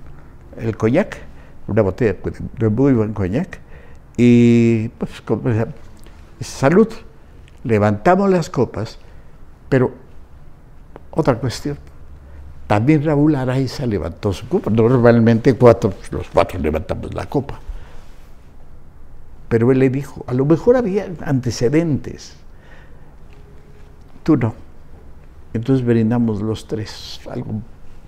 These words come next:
que se sintió ya muy tanto forzado.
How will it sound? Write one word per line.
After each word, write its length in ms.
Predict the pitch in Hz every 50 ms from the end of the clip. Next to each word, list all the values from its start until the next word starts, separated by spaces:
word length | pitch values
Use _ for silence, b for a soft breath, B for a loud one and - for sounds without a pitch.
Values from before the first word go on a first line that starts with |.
| - - -
que 120 | - 110 95
se 180 | - 110 104
sintió 340 | 80 87 101 95 - - 120
ya 180 | 113 110 117 113
muy 400 | 107 104 113 123 127 110 92 82 B B B B B - 143 - -
tanto 320 | - 131 120 - - 135
forzado. 460 | 117 - 143 120 113 - - 143 139